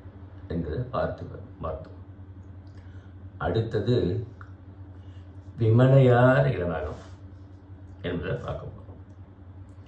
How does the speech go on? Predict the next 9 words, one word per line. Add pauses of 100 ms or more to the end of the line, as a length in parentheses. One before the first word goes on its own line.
(580)
சீவகன்
என்ன
செய்யறான்? (1300)
குதிரை
ஏறி
செல்கிறான். (1200)
அவன்
தம்பி
நந்தட்டன்,